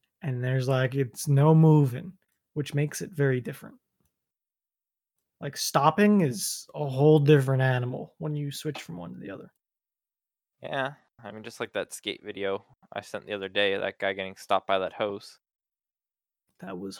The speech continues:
Speaker 1: hilarious whenever I saw that. Guy just
Speaker 2: Um,
Speaker 1: skateboard-, a guy cruising on an electric skateboard down a, a sidewalk,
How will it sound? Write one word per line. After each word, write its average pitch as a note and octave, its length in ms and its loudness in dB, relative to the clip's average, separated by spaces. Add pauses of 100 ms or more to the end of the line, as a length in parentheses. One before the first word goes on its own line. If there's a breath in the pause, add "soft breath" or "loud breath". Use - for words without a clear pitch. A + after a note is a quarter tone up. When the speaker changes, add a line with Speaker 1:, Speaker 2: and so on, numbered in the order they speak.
(100)
Speaker 1:
hilarious - 920 -16 (320)
whenever - 300 -14
I - 40 -18
saw - 300 -16
that. - 180 -18 (1700)
Guy D3+ 180 4
just C3+ 380 0
Speaker 2:
Um, D3 80 8
Speaker 1:
skateboard-, D#3 600 0
a F#3+ 120 0
guy F3 260 6
cruising F3+ 840 4
on C#3 180 4
an C#3 120 2
electric C#3 480 2
skateboard D3+ 680 -2
down C#3+ 240 2
a, C3 280 0 (640)
a D3 100 -4
sidewalk, D3+ 680 2